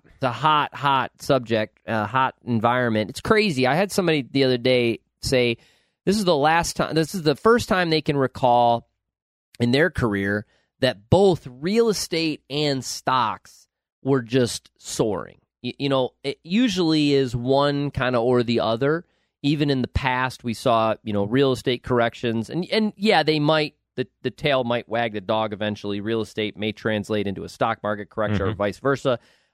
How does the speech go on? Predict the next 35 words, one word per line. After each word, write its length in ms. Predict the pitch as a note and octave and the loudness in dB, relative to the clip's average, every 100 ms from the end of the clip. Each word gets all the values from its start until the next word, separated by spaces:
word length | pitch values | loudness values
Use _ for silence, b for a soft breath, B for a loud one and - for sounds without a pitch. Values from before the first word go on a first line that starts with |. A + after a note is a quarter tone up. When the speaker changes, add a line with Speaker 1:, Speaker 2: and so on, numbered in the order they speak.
| - | -4
Speaker 1:
But 100 | D#3+ | 0
right 240 | A#3 F#3+ | 2 2
now, 220 | D3 C#3 | 0 0
I 60 | B2 | 0
mean, 160 | A2+ A2 | -2 -2
we 140 | A#2 | -2
have 220 | A#2 G2 _ - | 0 -2 _ 4
all 320 | G#3 B3 - | 4 4 2
asset 440 | E3 D#3+ - B2+ | 0 0 0 -2
classes 520 | - A2+ G#2+ - G#2 - | -2 -2 -2 -4 -10 -6
are 140 | A#2 G#2+ | -4 -2
just 360 | A2+ G#2 - _ _ - | -4 -4 -10 _ _ -4
soaring, 340 | A2+ F2 D#2+ F2 _ _ _ - | -4 -4 -12 _ _ _ _ -2
basically. 520 | D3+ - G#2 - - _ _ _ _ _ _ - | -2 -2 -12 -14 -18 _ _ _ _ _ _ -4
And 100 | D#3+ | 0
it's 120 | F3+ | 0
because 240 | G3+ G3 F3 | 0 0 2
nobody 240 | F#3+ F3+ | 0 2
wants 180 | E3 D3 | 0 -2
to 220 | D#3 C#3+ C3+ _ _ _ _ _ | -2 -2 -4 _ _ _ _ _
sit 240 | E3 - | -4 -2
and 80 | C#3+ | 0
earn 160 | D#3 D#3+ | 0 2
nothing. 380 | F3 - D#2 - - | 0 -2 -10 -12 -6
Speaker 2:
Yeah, 180 | A#2 | -4
I 40 | F2+ | -2
mean, 140 | F2+ | -4
cash 360 | - G2+ F#2 - | -2 0 0 0
is 320 | F2 - - - _ - - | -2 -2 -16 -20 _ -20 -4
Speaker 1:
Cash 120 | A2+ G#3 | -2 0
Speaker 2:
pointless 200 | E3+ - | -2 -2
Speaker 1:
is 60 | |
Speaker 2:
right 100 | B2+ | -2
now. 120 | G#2 - | 0 -4
Speaker 1:
trash. 140 | - | -8